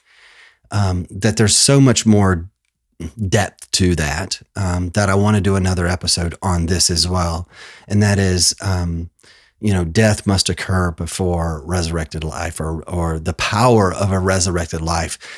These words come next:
can flow through us. And I think that's the whole point is, you know,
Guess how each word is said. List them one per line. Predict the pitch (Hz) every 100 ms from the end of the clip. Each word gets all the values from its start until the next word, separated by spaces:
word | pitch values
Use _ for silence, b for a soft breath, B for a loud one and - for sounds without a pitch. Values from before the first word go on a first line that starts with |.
| B B
can | 101
flow | 85 92 87
through | 82 - 98 101 98 92
us. | 92 85 - - - - B B B B -
And | 104
I | 101
think | 160 165
that's | 147 131 -
the | 120
whole | 110
point | 104 - 101 80 - - _ _
is, | 98 95 92 90 90 - B B B B B
you | 104
know, | 101 95 92